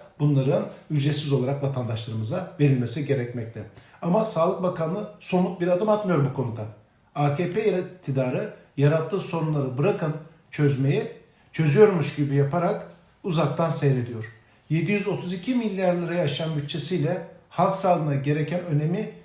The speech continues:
ve titizliği göstermeyen Sağlık Bakanlığı'nın görevini C H P'li Ankara ve İstanbul Büyükşehir Belediye Başkanlarımız yapıyor.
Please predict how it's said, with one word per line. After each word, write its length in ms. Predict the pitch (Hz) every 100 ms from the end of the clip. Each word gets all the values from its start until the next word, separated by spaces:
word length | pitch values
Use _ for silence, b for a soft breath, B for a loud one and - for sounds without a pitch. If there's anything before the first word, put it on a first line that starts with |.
| -
ve 100 | 143
titizliği 520 | - 175 143 151 139
göstermeyen 560 | 147 143 - 143 147 127
Sağlık 440 | - 143 180 175
Bakanlığı'nın 420 | 147 135 127 127
görevini 480 | 131 175 180 185 208 B B B
C 220 | 143 185
H 100 | 151
P'li 340 | 147 143 180 -
Ankara 480 | 170 151 156 139 143
ve 120 | -
İstanbul 500 | - - 143 156 143
Büyükşehir 420 | 151 139 143 135
Belediye 280 | 135 131 127
Başkanlarımız 560 | 127 - 123 123 120
yapıyor. 320 | 113 110 117